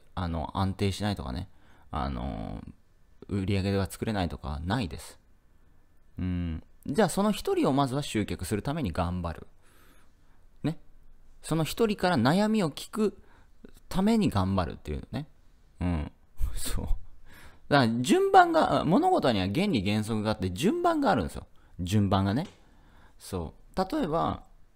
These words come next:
まあその自動車運転も順番があるし、いきなり免許発行されます？いや、自動車運転したいと思うじゃないですか。いきなり免許発行されます？順番がありますよね。<laughs> いきなり身長ね。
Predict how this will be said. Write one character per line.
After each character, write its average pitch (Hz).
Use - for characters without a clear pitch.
ま 156
あ 110
そ 110
の 98
自 98
動 120
車 117
運 117
転 95
も 85
順 104
番 92
が 90
あ 95
る 85
し、 -
い 117
き 175
な 185
り 175
免 185
許 95
発 90
行 101
さ 101
れ 98
ま 98
す？ 65
い -
や、 98
自 113
動 196
車 196
運 208
転 208
し -
た 208
い 190
と 113
思 139
う 139
じ -
ゃ -
な 73
い -
で -
す -
か。 -
い 127
き 170
な 180
り 175
免 175
許 87
発 90
行 101
さ 107
れ 98
ま 98
す？ -
順 151
番 185
が 165
あ 156
り 147
ま 139
す -
よ -
ね。 -
<laughs> -
い 135
き 214
な 214
り 196
身 202
長 196
ね。 208